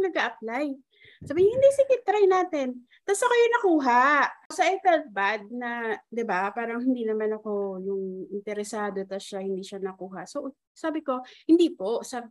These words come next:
nung sinabi nila na, na, "Oh, ah, for interview ka na." Ang, ang pilit nila talaga. Sabi nila, "Hindi kami kukuha ng iba. Hintayin ka namin," sabi nila, "Pag-isipan mong mabuti." So, pinaghintay ko sila ng mga one month,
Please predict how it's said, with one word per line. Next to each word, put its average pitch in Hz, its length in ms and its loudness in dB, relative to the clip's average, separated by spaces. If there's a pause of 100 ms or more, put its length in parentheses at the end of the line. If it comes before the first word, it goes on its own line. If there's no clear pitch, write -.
nung 277 240 0
sinabi 262 400 -4
nila 220 240 -2
na, 202 160 0
na, 196 160 -4 (640)
"Oh, 226 560 2
ah, 202 320 -4
for 226 160 -8
interview 226 480 -4
ka 240 160 -4
na." 185 400 -2 (520)
Ang, 285 320 0
ang 294 80 0
pilit 311 320 -2
nila 277 160 -2
talaga. 202 400 -2
Sabi 233 320 -8
nila, 208 240 -2
"Hindi 269 240 -6
kami 320 160 4
kukuha 277 480 -6
ng - 80 -10
iba. 185 400 -8 (720)
Hintayin 320 400 6
ka 302 80 0
namin," 233 400 2
sabi 208 240 -2
nila, 196 120 0
"Pag-isipan 294 560 -4
mong 254 280 -2
mabuti." 170 480 -10 (440)
So, - 120 -16
pinaghintay 370 400 4
ko 330 80 0
sila 330 240 0
ng 302 200 -2
mga 285 220 -2 (1120)
one 214 240 -6
month, 233 280 -4